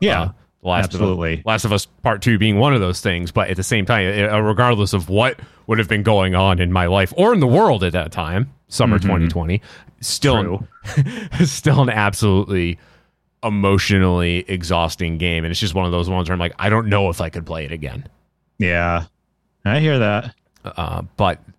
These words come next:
Speaker 2: uh, The Last of Us, the first game, now this is quite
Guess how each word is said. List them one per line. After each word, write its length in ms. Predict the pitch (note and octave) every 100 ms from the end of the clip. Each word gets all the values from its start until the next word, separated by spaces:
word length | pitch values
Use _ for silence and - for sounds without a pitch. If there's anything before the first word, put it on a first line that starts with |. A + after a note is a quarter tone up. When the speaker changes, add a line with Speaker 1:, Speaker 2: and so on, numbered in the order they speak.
| E2+
Speaker 2:
uh, 220 | E2+ D#2+
The 280 | G2 G2 G2+
Last 320 | G2+ A2 -
of 120 | G2+
Us, 380 | F#2+ F#2 - -
the 140 | -
first 340 | - B2+ D#3 -
game, 400 | G#2+ E2 E2+ F2+ _ _ _ _ _ _
now 160 | G2
this 160 | G2+ A#2
is 80 | G2+
quite 420 | - - A2 F#2+